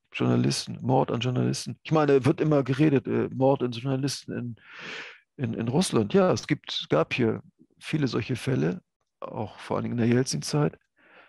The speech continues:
aber auch unter Putin gab es ermordete Journalisten. Aber ich meine, äh, was ist denn, äh, warum berichtet man nicht auch über die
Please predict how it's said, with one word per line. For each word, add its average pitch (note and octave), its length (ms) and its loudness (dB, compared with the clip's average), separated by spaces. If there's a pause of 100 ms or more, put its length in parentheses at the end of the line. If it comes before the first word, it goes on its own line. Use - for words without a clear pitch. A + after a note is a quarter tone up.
(260)
aber A2+ 280 2
auch - 260 -2
unter A2+ 440 0
Putin D3 300 -2
gab C#3+ 180 2
es C#3 120 -4
ermordete C#3 420 0
Journalisten. C#3 640 -2 (680)
Aber C3 200 2
ich A2+ 120 -2
meine, C3+ 420 4
äh, A#2+ 460 2
was C#3+ 180 2
ist - 100 -2
denn, C#3 120 2
äh, B2+ 360 -2
warum C3+ 320 0
berichtet C#3 340 0
man C3+ 140 0
nicht C3 160 -2
auch A#2 140 2
über C3 180 0
die A#2+ 120 -2